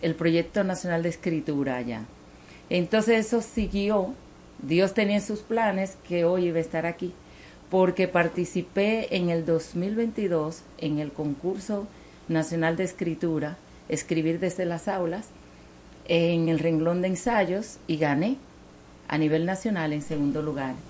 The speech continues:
Y para mí es un privilegio, ya que el domingo próximo, Sujei, el día, eh, el próximo domingo en la Feria del Libro,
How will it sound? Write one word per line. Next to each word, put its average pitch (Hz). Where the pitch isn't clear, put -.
Y 175
para 170
mí 170
es 170
un 175
privilegio, 190
ya 165
que 185
el 175
domingo 170
próximo, 143
Sujei, 135
el 143
día, 170
eh, 131
el 135
próximo 233
domingo 226
en 175
la 160
Feria 202
del 214
Libro, 202